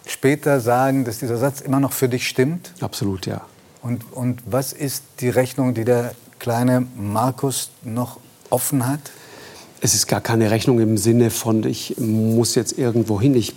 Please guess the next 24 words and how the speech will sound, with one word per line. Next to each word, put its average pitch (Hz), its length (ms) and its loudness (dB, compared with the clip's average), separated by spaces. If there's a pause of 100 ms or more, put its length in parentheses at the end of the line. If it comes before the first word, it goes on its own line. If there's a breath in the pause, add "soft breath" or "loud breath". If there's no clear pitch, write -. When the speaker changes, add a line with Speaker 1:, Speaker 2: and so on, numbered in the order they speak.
Speaker 2:
ich - 240 -12
plane 113 480 2
auch 110 180 -6
ehrlich 113 300 -4
gesagt 107 340 -2
gar 107 140 0
nicht 107 200 -4
großartig 113 680 -2
die - 100 -6
Dinge, 120 320 4
die 113 160 0
so 107 220 0
am 104 80 2
nächsten 110 320 2
Tag 110 260 -2
kommen. 123 260 0
Und 110 80 -4
ich - 120 -8
hab 123 120 -6
auch - 120 -6
nie 127 120 -2
Karriere 127 460 -2
wirklich - 320 -10
geplant, - 480 -10